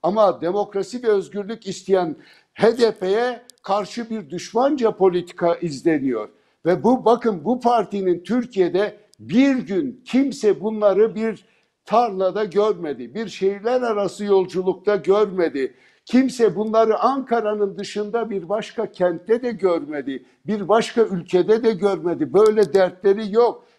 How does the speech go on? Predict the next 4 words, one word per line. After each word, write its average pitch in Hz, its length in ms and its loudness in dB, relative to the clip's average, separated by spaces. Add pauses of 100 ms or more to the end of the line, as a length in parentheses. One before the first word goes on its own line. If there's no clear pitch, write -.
Kendilerini 214 840 0
ülkenin 208 440 -4
sahibi, 180 720 -4 (280)
e, 151 420 -2